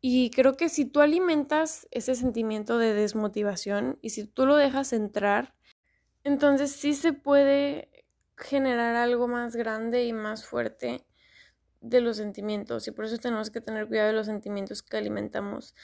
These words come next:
A veces me pasa que yo siento que me está entrando, no sé, un pequeño sentimiento de tristeza y está raro, como que no sé de dónde viene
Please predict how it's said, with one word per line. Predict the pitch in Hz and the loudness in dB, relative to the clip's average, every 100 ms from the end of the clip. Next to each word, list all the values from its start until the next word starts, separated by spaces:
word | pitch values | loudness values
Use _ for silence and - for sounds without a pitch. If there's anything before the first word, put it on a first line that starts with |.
| - _ - | -20 _ 2
A | |
veces | 240 254 240 | 4 4 2
me | 285 | 0
pasa | 240 226 247 | 0 -4 -4
que | 247 233 | -6 -4
yo | 226 | -4
siento | 233 240 226 240 | -4 -6 -4 -6
que | 247 | -4
me | 233 220 | -6 -6
está | - 214 | -6 -6
entrando, | 214 220 220 220 226 220 226 - _ - | -4 -2 -2 -2 0 -2 -6 -20 _ -6
no | 233 | -6
sé, | 240 233 226 | -2 0 0
un | 226 | 2
pequeño | 240 247 247 254 | 0 0 -2 -2
sentimiento | 262 226 214 208 | -4 -4 -6 -2
de | 233 | -2
tristeza | 233 220 196 - 240 247 277 269 269 - _ _ | -2 -6 -8 -6 -4 -2 -2 -2 -6 -18 _ _
y | 254 240 226 | -2 0 0
está | 226 - 247 | -2 -2 0
raro, | 240 233 240 269 254 | 2 4 4 6 4
como | 233 233 226 | 0 -8 -6
que | 233 | -4
no | 240 233 | -4 -4
sé | 247 | -2
de | 247 | -2
dónde | 247 233 233 | -2 -2 -2
viene | 226 226 240 247 247 240 | -2 -2 -2 0 -2 -4